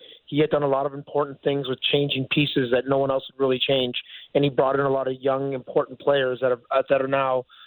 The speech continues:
the bones and basis to this team, which I think is gonna be successful, uh, for, for time to come. So, uh, I, I think he's done, he's done it. He's been in the league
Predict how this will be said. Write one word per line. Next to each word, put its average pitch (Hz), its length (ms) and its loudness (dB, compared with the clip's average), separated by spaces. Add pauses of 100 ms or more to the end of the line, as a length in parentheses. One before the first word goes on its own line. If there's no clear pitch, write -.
(160)
the 139 80 -2
bones 139 400 2
and 131 140 -6
basis 135 420 0
to - 100 -10
this 147 180 2 (100)
team, 127 160 2
which 123 200 0
I 123 40 2
think 143 180 -2
is 123 100 -2
gonna 127 160 2
be 123 160 0
successful, 120 600 -2 (400)
uh, 123 160 2
for, 123 260 0
for 127 100 0
time 127 280 0
to - 80 -8
come. 147 340 0
So, 131 220 2 (380)
uh, 139 220 0 (100)
I, 156 100 2
I 151 100 0
think 180 180 -2
he's 151 120 -4
done, 170 180 -2
he's 143 200 -4
done 160 240 0
it. 190 120 0
He's 143 160 -10
been 151 220 0
in 147 180 0
the 139 80 2
league 151 220 -2